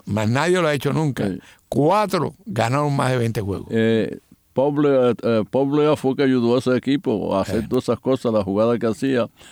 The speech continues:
Speaker 2: No hay duda que, que Bruce Robinson era un fenómeno, pero tú tienes que contar que tenía a Manale,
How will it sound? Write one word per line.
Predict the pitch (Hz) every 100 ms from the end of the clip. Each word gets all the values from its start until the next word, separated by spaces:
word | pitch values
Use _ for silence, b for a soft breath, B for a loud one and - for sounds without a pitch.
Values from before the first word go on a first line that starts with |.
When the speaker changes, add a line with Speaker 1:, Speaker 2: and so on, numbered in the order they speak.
| B B
Speaker 2:
No | 110
hay |
duda | 117 135 135
que, | 120 113 104 -
que | 104
Bruce | 98 90 95 110 107
Robinson | 120 123 131 139
era | 123
un | 117
fenómeno, | 117 113 120 113 95
pero | 117 113 95 - B B B B
tú | 104
tienes | 104 135
que | 139 139
contar | 135 123 147 139
que | 110
tenía | 113 120 117
a | 104
Manale, | 104 107 151 165 190